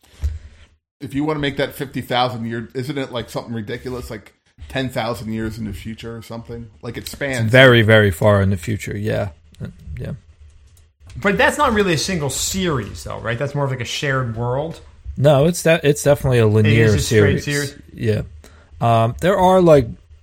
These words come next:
Speaker 2: now, like, his son has written, like, mad, like, prequels and stuff that are all over that would be more like what you're talking about. But there's a clear line for all the Frank Herbert ones.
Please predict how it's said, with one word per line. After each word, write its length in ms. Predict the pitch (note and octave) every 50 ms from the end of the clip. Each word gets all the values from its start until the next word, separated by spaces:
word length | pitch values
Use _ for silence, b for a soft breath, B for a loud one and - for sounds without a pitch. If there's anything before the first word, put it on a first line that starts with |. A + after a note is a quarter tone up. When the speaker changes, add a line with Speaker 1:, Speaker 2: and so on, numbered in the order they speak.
| _ -
Speaker 2:
now, 320 | - C3 C3+ C3+ C#3 C#3+ C#3+
like, 240 | C#3 B2+ A#2 G#2+
his 160 | F#2+ A#2 A2+ -
son 300 | - - A#2 A2 A2+ A2+
has 140 | A2+ G#2+ G2
written, 280 | G#2+ A#2 A2+ G#2+ A2 A2
like, 200 | G#2+ G#2 G2 F2 - _ _ _ -
mad, 280 | C#3 A2+ A2+ A2 G#2+ G#2+
like, 200 | G#2+ G2+ F#2 -
prequels 500 | - - C3 A2+ - - C3 B2 A#2+ A2
and 140 | A#2+ A#2 G#2+
stuff 340 | - - B2+ A#2+ A#2+ A#2+ -
that 120 | - C3 B2+
are 80 | B2+
all 200 | B2 B2 B2 B2 B2
over 360 | B2 B2 A#2 B2 B2+ B2+ A#2+
that 160 | A2+ A#2+ A#2+
would 140 | - A#2+ A2+
be 100 | B2 B2
more 220 | A#2 A#2+ B2 B2
like 200 | B2 B2 A#2+ A2
what 120 | - B2+ -
you're 100 | C3+ C3
talking 300 | - - C#3 B2+ B2 C3
about. 320 | B2+ B2 C#3 C#3 - B B B B B B B B B B
But 200 | A#2+ A#2+ - -
there's 300 | - D#3+ F#3 F3 C3 A2+
a 120 | A2 G#2+
clear 360 | - - - C3 B2+ B2+ B2+ A#2+
line 640 | A2+ A2+ A2+ A2+ A2 A2 G#2+ G#2+ G#2 G#2 G2+ G2+ G2 -
for 280 | - - - A2+ G#2 G#2
all 240 | - G#2+ A2+ A#2 A#2
the 200 | G#2+ G2+ G2 F#2
Frank 340 | - - - A2 G#2 G2+ -
Herbert 320 | A2 A#2 G#2+ - - -
ones. 460 | G2 G#2 G2+ - A#2 - - - -